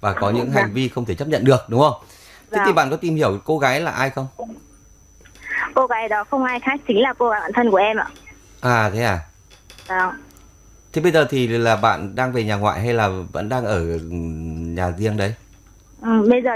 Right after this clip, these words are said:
Speaker 2: thì em đang ở trên ngoại ạ.
Speaker 1: À,
Speaker 2: Bởi vì
Speaker 1: thế à?
Speaker 2: về cái hành vi không chấp nhận được thì em không đi thì em ở làm gì cho tức anh.
Speaker 1: Thế à? Thế là cả, các bạn ở riêng hay là ở cùng với bố mẹ chồng?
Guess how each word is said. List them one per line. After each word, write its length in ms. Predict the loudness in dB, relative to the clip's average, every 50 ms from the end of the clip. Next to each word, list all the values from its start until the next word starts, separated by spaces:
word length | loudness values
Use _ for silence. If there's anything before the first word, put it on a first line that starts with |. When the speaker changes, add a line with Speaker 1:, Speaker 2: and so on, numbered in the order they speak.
| -4
Speaker 2:
thì 140 | -4 -2 -2
em 200 | -2 -2 -2 -2
đang 220 | -2 -2 -2 -2
ở 80 | -4 -4 -2
trên 140 | -2 0 0
ngoại 200 | 0 0 -2 -2
ạ. 160 | -4 -6 -6 -10 -16 -18 -12 -6
Speaker 1:
À, 80 | -2 -2
Speaker 2:
Bởi 100 | 0 0
vì 100 | 0 0
Speaker 1:
thế 60 | 2
à? 40 | 2
Speaker 2:
về 120 | 0 0 0 -2
cái 80 | 0 2
hành 180 | 2 2 2
vi 140 | 2 2 2 4
không 180 | 4 4 4
chấp 140 | 4 4 2 2
nhận 200 | 0 2 2 2
được 140 | 2 2 2 2
thì 100 | 2 4
em 160 | 4 2 4 4
không 160 | 6 6 6
đi 80 | 6 4 4 4
thì 60 | 2
em 140 | 2 4 4
ở 160 | 2 2 2
làm 180 | 2 0 0 0
gì 140 | 0 0 2
cho 120 | 2 2 2 4
tức 100 | 2 2
anh. 240 | 4 4 4 2 0 0 -2 -10 -6
Speaker 1:
Thế 100 | -2 2
à? 240 | 2 4 2 2 0 -4 -10 -16 -20 -20 -18 -6 0
Thế 80 | 2
là 120 | 4 4 4
cả, 200 | 4 2 0 0
các 160 | 0 2 2
bạn 180 | 2 2 2 2
ở 180 | 0 0 0
riêng 320 | -2 0 0 2 2 2 2
hay 120 | 2 2
là 80 | 2 2
ở 100 | 0 0
cùng 220 | 0 0 0 2
với 80 | 2 2
bố 140 | 2 0
mẹ 140 | 0 0 0
chồng? 280 | 0 2 2 2 2